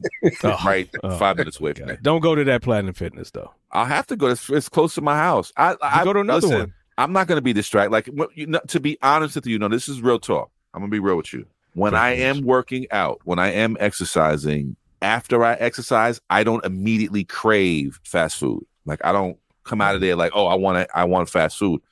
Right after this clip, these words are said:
Speaker 1: But thirty
Speaker 2: What I normally, what I normally do want, I'd rather have something healthy. Like, I might,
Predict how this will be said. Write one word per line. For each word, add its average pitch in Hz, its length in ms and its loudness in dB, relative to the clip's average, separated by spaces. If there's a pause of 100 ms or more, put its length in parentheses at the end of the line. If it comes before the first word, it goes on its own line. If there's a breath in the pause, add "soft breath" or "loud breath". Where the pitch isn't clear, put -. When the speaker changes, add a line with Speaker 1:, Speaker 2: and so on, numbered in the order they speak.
(220 soft breath)
Speaker 1:
But 92 140 0
thirty 98 180 2
Speaker 2:
What 120 100 6
I 120 200 2
normally, 160 500 2
what 131 180 2
I 123 100 2
normally 139 420 0
do 123 260 2
want, 123 520 0 (160)
I'd 104 220 4
rather 110 300 4
have 107 480 2 (140)
something 104 840 -2 (160)
healthy. 123 440 0
Like, 76 220 -2
I 87 100 0
might, 95 280 0